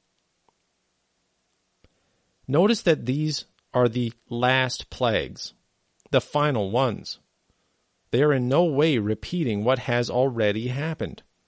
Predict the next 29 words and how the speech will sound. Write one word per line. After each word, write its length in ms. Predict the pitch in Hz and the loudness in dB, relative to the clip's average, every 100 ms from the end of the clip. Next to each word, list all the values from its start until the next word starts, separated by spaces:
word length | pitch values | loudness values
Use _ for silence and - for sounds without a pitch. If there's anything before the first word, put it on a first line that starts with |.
| _ _ _ _ _ _ _ _ _ | _ _ _ _ _ _ _ _ _
It 160 | 135 139 | 2 2
is 200 | 147 147 | 2 0
not 520 | 151 190 135 107 - _ - | 0 2 2 -2 -8 _ -6
a 80 | 127 | -6
different 560 | 117 117 131 165 143 | -2 0 0 0 -4
perspective 600 | - 135 - 156 135 110 117 | -2 -4 0 0 0 -2 -2
of 120 | 117 | -2
the 80 | 131 | -4
same 360 | - 131 131 | -2 -4 -4
subject. 500 | - 180 165 - - _ _ _ _ _ _ _ _ _ _ _ _ _ _ - | -2 -2 -2 -10 -14 _ _ _ _ _ _ _ _ _ _ _ _ _ _ -2
To 100 | 180 | 0
further 420 | - 190 208 180 | 2 2 4 2
emphasize 680 | 156 180 180 143 113 98 98 | 0 -2 -2 -2 0 0 0
this, 200 | 104 104 | -2 -2
the 140 | - | -4
metaphor 460 | 123 175 175 131 123 | 0 0 0 0 0
has 260 | 117 113 - _ | 0 -2 -6 _
been 180 | 131 127 | -2 -2
changed 680 | - - 185 165 98 104 - | -4 -4 -2 -2 -2 -6 -8
once 300 | 110 127 - | -4 -4 -4
again, 440 | 123 160 147 92 - - | -4 -2 -2 -6 -12 -4
and 400 | 139 185 220 214 | 0 2 0 0
for 160 | 175 | 0
a 60 | 170 | 0
very 420 | 123 135 151 151 | 0 0 0 -2
good 280 | 139 131 127 | -2 -2 -2
reason. 380 | 120 165 127 98 _ _ _ _ _ _ _ _ _ _ - | -4 -4 -6 -8 _ _ _ _ _ _ _ _ _ _ -2
These 300 | 156 196 135 | 0 0 -2
vials 720 | 107 139 208 135 101 107 | 0 2 4 4 2 -2